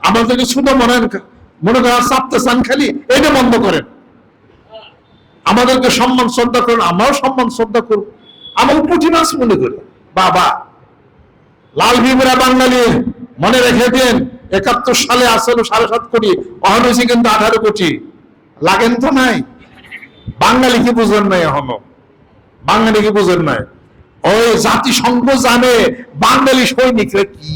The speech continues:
আপনারা জানেন ভারত সরকার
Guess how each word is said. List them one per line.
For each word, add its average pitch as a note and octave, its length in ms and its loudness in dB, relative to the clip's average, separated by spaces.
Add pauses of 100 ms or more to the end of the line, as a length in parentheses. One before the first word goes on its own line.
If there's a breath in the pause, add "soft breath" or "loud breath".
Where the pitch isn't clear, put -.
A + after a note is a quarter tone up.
(1700)
আপনারা D#4 520 2 (140)
জানেন D#4 320 2 (140)
ভারত D#4 220 2 (120)
সরকার C#4 420 0